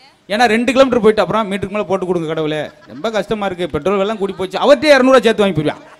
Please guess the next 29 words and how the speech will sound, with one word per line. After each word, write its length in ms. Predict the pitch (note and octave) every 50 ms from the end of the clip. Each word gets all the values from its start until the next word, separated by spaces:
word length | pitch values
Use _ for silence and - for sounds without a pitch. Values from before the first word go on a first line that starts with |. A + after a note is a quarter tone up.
| _ _ - _ _ _ - _ _ _ _
இவன் 200 | F#3 G3+ G3+ G3
like 180 | F#3+ F#3+ F#3+ F#3
போட 140 | - E3+ E3
மாட்டான் 360 | D#3+ D3+ C#3 D3+ C#3 B2+ A#2+
அப்படின்னு 200 | D3+ E3 G#3 B3+
அவனை 260 | D4+ B3 A3+ A3 F#3 -
சேர்க்கிறதே 420 | A#3+ C#4 D4 A3 C#4 C#4+ D4 C#4+
கிடையாது. 220 | C4+ A3+ F3 B2 - - - _ _ - - - _ _ _ _ _ _ _ _ _ -
எல்லாத்துலேயும் 640 | G#3+ C#4 D#4 E4+ E4+ E4+ E4 E4+ F#4 C#4 E3+ B2 _ _ _ _ _ _ _ _ _ _ _ _ _ _ _ _ _ -
அப்படி 200 | D3+ D3+ D3 C#3
சொல்ல 200 | F3 F#3+ A3+ A3 F#3
போனீங்கன்னா 400 | F#3+ F#3 E3 D#3+ E3 F#3 A#3 - _ _ _ _ _ _ -
நம்மளுக்கு 300 | F3+ A#3 C#4 C#4+ C4+ A#3
தான் 500 | G3+ C4+ C#4+ D4+ C4+ A3 F3+ C3+ G#2 - _ _ _ _ _ -
மனுஷனை 560 | F#3+ B3+ D#4+ E4 A#3 D4+ D4 C4+ B3+ A#3+ A#3
வந்து 260 | A3+ B3 C4 B3+ A3+
விலங்கிட்டு 300 | A#3+ C#4+ C#4+ C#4 A3+ B3+
இருந்து 100 | A#3 B3+
வித்தியாசப்படுத்துற 680 | A3+ G#3+ F3 B3+ C4 B3 A3 G#3+ F#3+ A3 G#3 F3+ F#3+ F#3
ஒண்ணே 260 | F3 F#3+ A3 A3+ B3+ C4+ C4 A#3+
ஒண்ணு 120 | A#3 A#3+ A3+
வாய் 180 | F3+ F3+ F#3
விட்டு 220 | F#3+ F#3 D#3 D3+ -
சிரிக்கிறது. 380 | - D3 C#3+ - C3 G#2+ F#2 _ _ _ _ _ _ _ _ -
அது 180 | D3+ E3 D#3+
எங்க 240 | D#3+ E3 F#3+ F3+ G3
இருந்துச்சு? 400 | F3+ D#3+ D#3 C#3+ B2+ - - G2+ - _ _ _ _ _ _ _ -
அந்த 140 | D#3+ E3+
சிரிப்பு, 540 | D3+ - G3+ G#3+ G#3+ - - - F#3 G#3+ G#3